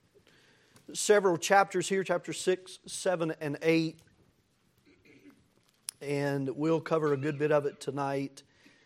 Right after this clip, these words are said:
It even carries a little bit, not Gideon himself, but family members into chapter nine. But I'm gonna cover a good bit of this tonight, but we'll go quickly tonight. We're not gonna,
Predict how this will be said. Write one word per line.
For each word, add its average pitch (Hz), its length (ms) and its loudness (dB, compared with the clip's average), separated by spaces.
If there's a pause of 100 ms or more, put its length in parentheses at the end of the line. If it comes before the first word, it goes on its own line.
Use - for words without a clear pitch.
(560)
It 135 60 -10
even 139 240 -4
carries 143 380 0
a 143 60 -4
little 139 220 2
bit, 139 160 2
not 143 300 -2
Gideon 139 300 -4
himself, 135 600 -2
but 123 240 -6 (960)
family 143 400 -2
members 135 360 -4
into 139 200 -2
chapter 139 400 -6
nine. 131 400 -4
But 120 220 -12 (360)
I'm - 360 -20
gonna 175 140 -8
cover 160 260 6
a 143 40 4
good 139 200 -2
bit 151 100 0
of 151 80 2
this 139 200 -4
tonight, 139 200 -4
but 143 100 -8
we'll 170 140 0
go 170 160 0
quickly 147 460 -8
tonight. 135 380 -4
We're 139 100 -8
not 143 180 -6
gonna, 139 320 -6